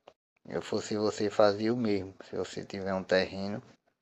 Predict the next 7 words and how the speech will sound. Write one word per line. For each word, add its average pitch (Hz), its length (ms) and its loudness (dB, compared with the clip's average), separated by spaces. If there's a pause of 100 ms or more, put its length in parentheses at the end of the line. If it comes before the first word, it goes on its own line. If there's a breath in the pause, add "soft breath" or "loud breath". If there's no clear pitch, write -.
(2000)
A 85 120 0
macaxeira, 107 680 4
para 107 140 6
ela 107 80 4
produzir 110 580 0
bem, 110 480 2
pessoal, 90 580 -6